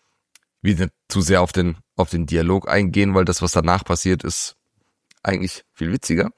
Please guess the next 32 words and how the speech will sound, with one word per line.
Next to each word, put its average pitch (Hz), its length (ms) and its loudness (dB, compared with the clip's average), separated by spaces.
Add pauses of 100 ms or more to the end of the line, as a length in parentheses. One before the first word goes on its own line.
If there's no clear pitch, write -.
(840)
Was 170 180 2
bei 202 100 4
diesem 226 280 -4
Dialog 190 380 -2
zwischen 175 260 -6
Kate 190 260 2
und 170 120 -4
Willy 165 180 2
herauskommt, 143 600 0
Kate - 240 0
sagt, - 220 -2
„Na, 76 80 -4
ich 64 120 -10
habe 69 220 -4
dich 123 100 -10
nicht 147 180 -8
angerufen.“ 175 560 -6
Und - 180 -6
er 135 100 4
dreht 151 440 2
sich - 360 -6
zu 180 140 -6
dem 180 160 -2
Außerirdischen 87 960 -4 (280)
und 95 200 -2
sagt, - 640 0 (640)
du. 127 320 4 (920)
Und 101 200 -2
da 104 120 4
geht's 110 260 -2
schon 117 120 0
los. - 340 -4